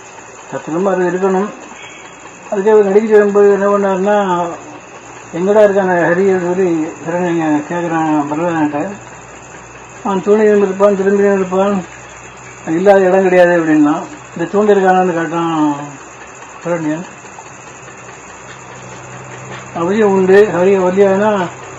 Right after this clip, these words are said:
"அடியனே இந்த தூரத்தை முடிச்சுக்கிறேன், நீ கொஞ்சம் சங்கடப்பட வேண்டாம்,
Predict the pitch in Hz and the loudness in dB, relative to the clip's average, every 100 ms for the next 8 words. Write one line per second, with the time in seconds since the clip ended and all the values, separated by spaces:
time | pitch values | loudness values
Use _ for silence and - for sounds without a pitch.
0 | - - 175 202 208 202 196 180 175 196 | -18 -10 4 6 6 4 4 2 2 2
1 | 185 180 175 160 147 - - - - 170 | 2 2 2 0 -2 -6 -10 -16 -10 -8
2 | 180 196 180 180 180 175 151 165 165 170 | -4 -2 0 0 -2 -2 -2 -2 -4 -2
3 | 190 185 175 165 160 160 | 0 2 0 0 0 -2